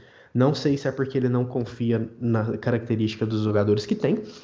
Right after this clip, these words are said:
ou se é simplesmente não é assim que ele quer jogar, né? A ver, principalmente com a chegada de, de reforços, o Werner e o Ziyech batem muito bem na bola, são finalizadores, sim. O Ziyech um pouco menos, ele passa mais,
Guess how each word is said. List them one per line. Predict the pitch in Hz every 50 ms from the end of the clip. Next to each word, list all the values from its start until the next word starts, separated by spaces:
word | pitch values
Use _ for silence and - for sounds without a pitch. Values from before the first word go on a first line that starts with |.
| - - _ _
ou | 254 226 220
se | - -
é | 214 202
simplesmente | - 208 196 208 208 202 170 156 143 139 156 165 165 - - 190 202 208 202 202 202 202 185
não | 185 180 180 180 185
é | 180
assim | 180 175 - 165 165
que | 165 175
ele | 165 170
quer | 165 165 151 143
jogar, | 165 190 165 113 107 104
né? | 104 107 107 107 - - - - -
A | - 127 165
ver, | 147 131 120 127 151 165 - - - - - - _ _ _ _ _
principalmente | 143 165 165 - - 185 165 143 139 143 143 -
com | -
a | 160
chegada | 156 - - 156 - 131 131 131 131 135
de, | 131 139 151 143
de | - 131 131
reforços, | 131 143 139 139 - 113 110 113 131 - - 156 - - - - - _
o | - 120
Werner | 117 113 120 120 131 143 156 151
e | 143 135
o | 123
Ziyech | 113 120 120 127 147 - -
batem | 123 120 120 131 127 143 131
muito | 127 131 165 165 170
bem | 151 139 139
na | 143 131 117
bola, | 107 107 117 131 139
são | - - 147 143 175
finalizadores, | 170 - 180 160 151 143 127 139 127 113 104 107 113 123 120 -
sim. | - - 110 120 165 - - - - - - _
O | 123
Ziyech | 117 131 131 139 147 143 147
um | -
pouco | - 127 - 123
menos, | 113 113 127 165 165 135
ele | 123 120
passa | - 120 - 104 147 - - - 127
mais, | 117 104 110 139 185 170